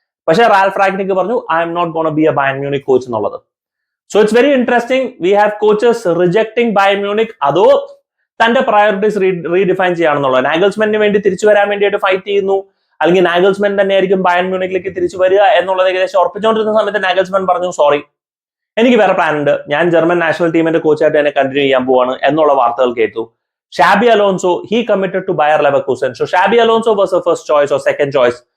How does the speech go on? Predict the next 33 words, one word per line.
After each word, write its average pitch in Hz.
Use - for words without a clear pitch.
Nagelsmann 214
was 208
a 190
first 180
or 156
a 151
second 143
choice. 123
And 170
then 233
റാൽഫ് 190
റാഗ്നിക് 185
ആണ്, 156
ഏഹ്, 139
അടുത്ത, 151
ഏഹ്, 143
കോച്ചായിട്ട് 151
വന്നിരിക്കുന്നത്. 127
തോമസ് 240
ടൂക്കലിന്റെ 233
അടുത്ത് 226
maybe 220
ഒരു 233
തിരിച്ചു 214
പോക്ക്, 214
that 180
you 190
might 196
stay -
എന്നുള്ള 214
വാർത്തകൾ 208
കേട്ടു. 214
But, 233